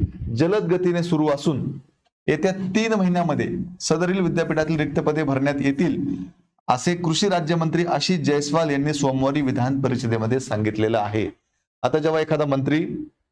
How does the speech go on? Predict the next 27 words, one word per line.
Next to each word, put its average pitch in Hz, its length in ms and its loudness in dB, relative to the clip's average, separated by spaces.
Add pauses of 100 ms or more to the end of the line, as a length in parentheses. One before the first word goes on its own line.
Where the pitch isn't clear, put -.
(120)
विधानसभेत 139 500 2
किंवा 143 200 0
विधान 131 360 0
परिषदेत 127 420 0
अशी 123 180 0
माहिती 120 300 0
देत 127 200 0
असतो, - 300 0
तेव्हा - 580 -2
ती 147 60 0
माहिती 131 320 0
तितकीच 143 460 -2
विश्वासपूर्ण 135 640 0
आणि 131 180 0
ऑथेंटिक 135 480 0
असते. 110 280 -2 (480)
त्यामुळे 165 340 0 (320)
विद्यार्थी 165 340 0
मित्रांनो, 160 340 0
पुढच्या 156 320 0
तीन 175 300 0
महिन्यामध्ये 131 520 0 (180)
आपल्याला 143 500 2 (340)
या 131 220 2
मराठवाडा 127 600 2
कृषी 127 300 -2
विद्यापीठामध्ये 117 840 0